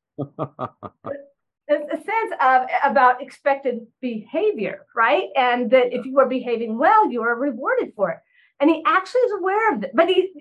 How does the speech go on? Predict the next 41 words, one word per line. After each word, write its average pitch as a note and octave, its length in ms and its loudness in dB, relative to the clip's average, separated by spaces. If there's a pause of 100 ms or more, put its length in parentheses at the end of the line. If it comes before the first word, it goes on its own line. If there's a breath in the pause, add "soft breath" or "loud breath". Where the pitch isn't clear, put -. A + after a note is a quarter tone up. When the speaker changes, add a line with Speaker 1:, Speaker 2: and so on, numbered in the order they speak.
Speaker 2:
he E4 120 4
is A4+ 180 2
aware A4 340 2
of G#3+ 60 -2
it, G3 140 0
which - 160 -4
is C4+ 140 -6
even D#4 240 0
funnier. A#3 400 -4 (240)
And D4 100 2
he D#4 80 0
comes E4 220 0
out D#4+ 100 6
and E4+ 60 2
says, E4+ 140 -4
"Oh, G#4+ 280 4
but, E4+ 160 6 (200)
but," D#4+ 220 -6 (500)
um, D4 240 2
he D#4+ 140 -8
counters F#4 440 -6
this. G#3+ 140 -10
He C#4 120 -6
says, C4+ 240 0
"Look, - 200 0 (440)
if F#3 100 -14
you're F4+ 160 2
saved, C#4+ 720 0 (320)
we D4+ 180 0
are F#4+ 60 -2
supposed G#4 480 -2
to A4 80 -2
live D#4+ 340 4 (100)
in B3+ 160 0
sobriety D4+ 760 -2
and B3+ 260 -4 (200)
temperance. - 680 -8 (500)
We G#3 200 2
should D#4+ 260 0
not," F#4 420 6
says A#3+ 240 -4